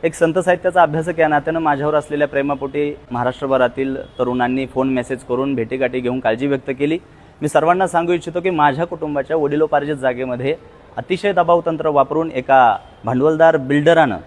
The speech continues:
जागा हडपण्याचा प्रयत्न केला आणि तदनंतर कोणत्याही प्रकारची सविस्तर खातरजमा न करता एक चुकीचा नरेटिव्ह सेट करण्याच्या दिशेनं आणि बदनामी करण्याच्या हेतूनं ज्या बातम्या पसरवल्या गेल्या,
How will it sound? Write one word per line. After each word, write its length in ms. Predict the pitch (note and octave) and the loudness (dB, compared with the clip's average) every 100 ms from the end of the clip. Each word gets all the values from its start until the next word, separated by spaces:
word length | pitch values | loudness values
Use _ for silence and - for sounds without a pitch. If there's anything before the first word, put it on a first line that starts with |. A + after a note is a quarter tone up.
| - - - A2 | -18 -20 -20 0
जागा 240 | B2 C3 | 2 4
हडपण्याचा 460 | D#3 D3 C#3+ C#3+ C#3 | 2 2 0 -2 -2
प्रयत्न 340 | C3+ C3 B2+ | -2 -2 -2
केला 300 | A#2 B2+ D3 E3+ - - | -4 0 0 0 -8 -8
आणि 140 | B2+ D#3+ D#3 | -4 -2 0
तदनंतर 560 | E3+ F3+ F3+ G3 G3 - - | 0 -2 0 0 0 -2 0
कोणत्याही 300 | D#3 F3+ F3+ | 0 0 0
प्रकारची 720 | E3+ E3+ E3 - F3+ F3 - - - | 0 0 -4 0 2 2 -2 -10 -2
सविस्तर 460 | D#3 D#3 F#3+ G3 F3+ | 2 2 2 0 0
खातरजमा 480 | D#3 D3+ C#3 D3+ D3+ | -2 -2 -2 0 0
न 140 | D#3 | 0
करता 380 | D#3 C#3 B2 G#2 - - | 0 0 2 0 -4 -6
एक 100 | C#3 C#3+ | -4 -4
चुकीचा 300 | D3 C#3 E3+ | -4 -2 0
नरेटिव्ह 380 | E3 D3 D#3+ E3+ | 2 2 2 0
सेट 240 | D#3 C#3+ - | -2 -2 0
करण्याच्या 480 | C#3 C#3+ C3+ C#3 C3+ - - - | -2 -2 -2 0 -2 -8 -18 -8
दिशेनं 460 | A#2+ D3 F#3 E3 | -2 0 2 2
आणि 200 | C3 C#3 | 2 0
बदनामी 400 | C3 C3+ C#3+ D#3+ | 0 0 0 -4
करण्याच्या 400 | D#3 C#3+ C#3+ C3+ | -2 -4 -4 -4
हेतूनं 240 | C3 C3+ C#3 | -6 -4 -4
ज्या 120 | C3 | -2
बातम्या 360 | A#2+ A#2+ C3 B2+ | -2 -4 -4 -6
पसरवल्या 440 | B2 C3 C3 B2+ | -6 -4 0 0
गेल्या, 260 | B2+ C#3 | 2 2